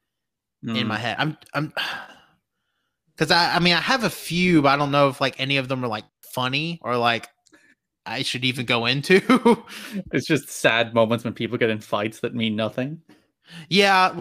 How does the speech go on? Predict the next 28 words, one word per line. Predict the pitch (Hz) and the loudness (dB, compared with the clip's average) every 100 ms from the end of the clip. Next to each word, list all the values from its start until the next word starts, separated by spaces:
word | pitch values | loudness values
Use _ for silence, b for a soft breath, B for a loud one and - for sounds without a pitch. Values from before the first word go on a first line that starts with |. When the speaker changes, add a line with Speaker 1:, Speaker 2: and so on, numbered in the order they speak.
| 175 | 2
Speaker 1:
like, | 185 175 | 4 4
I, | 196 | 2
I | - | 2
remember, | 196 208 214 | 2 4 4
like, | 185 170 | 4 2
a | |
bunch | 151 175 165 | 2 0 -2
of | 156 | -4
people | 160 156 | -4 -4
just | 139 - | -6 -2
getting | 156 160 | 0 0
into | 156 135 | -2 -2
stupid | - 156 143 127 | -4 -4 -4 -4
arguments | 127 135 139 143 143 135 | -4 -4 -4 -4 -4 -6
that | - 127 | -8 -8
lead | 135 135 131 135 _ _ | -6 -6 -6 -8 _ _
people | 147 - 131 113 | -12 -10 -8 -6
leaving | 123 131 147 147 | -4 -4 -4 -2
Twitter, | 156 151 151 | 0 2 0
especially | - 135 - 135 123 - | 2 0 2 0 -2 -6
me | - 127 123 | -6 -2 0
being | 127 123 | 0 -4
on | 120 | -4
Twitter | 117 127 120 | -6 -4 -2
half | 117 113 | -2 -2
my | 113 | -4
life. | 110 107 113 120 - | -6 -4 -4 -6 -10
I | 113 | -10